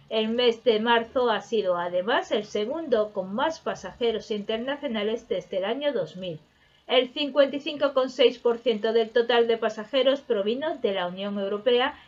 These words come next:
experimentando un ascenso del dos, del veinticinco coma ocho por ciento, mientras que el flujo procedente del resto del mundo, que supuso el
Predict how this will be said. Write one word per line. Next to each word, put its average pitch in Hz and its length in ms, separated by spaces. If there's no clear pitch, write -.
experimentando 240 1080
un 269 180
ascenso 240 720
del 220 400
dos, 269 480
del 277 400
veinticinco 220 880
coma 220 200
ocho 254 220
por 175 140
ciento, 269 420
mientras 180 380
que - 120
el 170 80
flujo 277 540
procedente 208 640
del 202 180
resto 214 360
del 247 160
mundo, 190 400
que 190 140
supuso 262 480
el 170 120